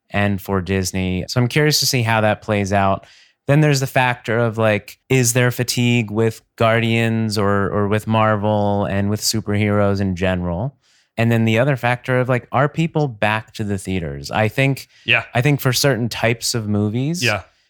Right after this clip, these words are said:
Speaker 1: they are. Um, I am someone who likes to go to the theater no
Speaker 2: Yes.
Speaker 1: matter what. I love
Speaker 2: It's a
Speaker 1: doing it
Speaker 2: fun
Speaker 1: growing up. It's a
Speaker 2: experience.
Speaker 1: fun experience.
Speaker 2: Yeah.
Speaker 1: So I think it's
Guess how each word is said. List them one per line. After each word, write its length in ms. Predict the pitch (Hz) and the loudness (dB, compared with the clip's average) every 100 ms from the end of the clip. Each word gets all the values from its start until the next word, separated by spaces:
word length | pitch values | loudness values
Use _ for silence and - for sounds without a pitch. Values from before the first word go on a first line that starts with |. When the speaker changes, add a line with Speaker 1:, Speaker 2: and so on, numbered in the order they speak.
| _ - | _ -2
Speaker 1:
they 180 | 120 123 | 0 2
are. 500 | 120 135 160 180 - _ _ _ - | 2 2 2 0 -6 _ _ _ -2
Um, 500 | 104 107 104 104 101 - | 2 4 4 2 0 0
I 220 | 117 135 | 2 2
am 180 | 143 139 | 2 2
someone 300 | 139 135 131 | 2 2 2
who 120 | 131 | 0
likes 380 | 120 117 117 - | 2 0 0 -6
to 80 | 113 | -2
go 140 | 117 | 0
to 60 | 113 | 0
the 160 | 110 | -2
theater 320 | 110 113 110 107 | -2 -2 0 0
no 80 | |
Speaker 2:
Yes. 60 | 107 | 0
Speaker 1:
matter 260 | 104 104 101 | 0 0 0
what. 320 | 98 85 - | -2 -4 -6
I 100 | - | -6
love 380 | 98 107 120 120 | -4 0 2 2
Speaker 2:
It's 80 | 120 | 2
a 40 | |
Speaker 1:
doing 200 | 117 117 | 2 2
it 80 | 113 | 2
Speaker 2:
fun 120 | 117 | 0
Speaker 1:
growing 320 | 117 107 107 101 | 2 2 2 0
up. 160 | 98 | -2
It's 140 | 78 - | -4 -10
a 20 | |
Speaker 2:
experience. 60 | |
Speaker 1:
fun 160 | - 107 | -4 -4
experience. 880 | 101 - 92 98 95 95 92 90 - | -4 -6 -4 -2 -2 -2 -4 -6 -8
Speaker 2:
Yeah. 60 | - - _ - | -14 -20 _ -6
Speaker 1:
So 200 | - 143 | 0 4
I 140 | 120 151 | 4 4
think 260 | 175 139 | 2 0
it's 180 | - 139 | -2 -2